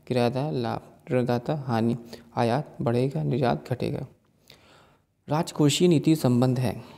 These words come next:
बी, लोक राजस्व एवं व्यय से। राजकोषीय नीति लोक राजस्व एवं व्यय से संबंधित है। इसके तहत ये ब्याज एवं सार्वजनिक व्यय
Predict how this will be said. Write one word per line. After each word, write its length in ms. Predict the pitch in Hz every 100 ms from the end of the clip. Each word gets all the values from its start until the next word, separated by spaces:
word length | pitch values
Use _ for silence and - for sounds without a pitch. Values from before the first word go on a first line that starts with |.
| - -
बी, 480 | 131 117 123 113 - -
लोक 380 | 123 139 160 - 151
राजस्व 500 | 120 117 139 143 - 123
एवं 280 | 120 127
व्यय 200 | 120 98
से। 180 | 104 - 135 - - - - _ _ _ -
राजकोषीय 540 | 117 - - 107 - 131
नीति 300 | 135 156 170
लोक 340 | 151 139 147
राजस्व 420 | 113 113 135 -
एवं 280 | 120 123 123
व्यय 140 | 120
से 160 | 117 123
संबंधित 520 | 127 131 120 127 120
है। 200 | 165 202 - - - _ _ _ _ _ _ _ -
इसके 240 | - 214
तहत 420 | 202 135 139 - - _ _ _ 147 - _ _ _ 139
ये 260 | 131 117 -
ब्याज 480 | 135 123 135 151 - - 127
एवं 240 | 123 139 - - _
सार्वजनिक 600 | - - 120 123 143 165 - -
व्यय 200 | 117